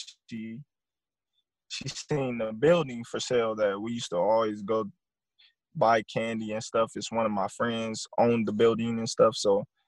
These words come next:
I seen it on sale, and I, I called him up. I was like, "I know who building this is. This is my, my homie dad."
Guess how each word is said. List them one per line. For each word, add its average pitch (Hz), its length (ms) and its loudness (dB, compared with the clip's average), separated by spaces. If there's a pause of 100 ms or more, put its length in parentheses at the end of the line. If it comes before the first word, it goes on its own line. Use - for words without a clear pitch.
(200)
I - 100 6
seen 127 220 4
it 117 100 4
on 110 200 4
sale, 127 400 6
and 107 100 0
I, 101 120 6 (200)
I 113 80 6
called 123 300 8
him 131 100 -2
up. 143 100 2
I 139 60 4
was 156 140 2
like, 151 120 0
"I 226 80 4
know 160 140 2
who 143 160 -4
building 151 380 -2
this 185 160 -4
is. 220 200 -6
This 202 120 -4
is - 60 -8
my, 180 140 2 (400)
my 127 120 0
homie 151 260 4
dad." 143 300 4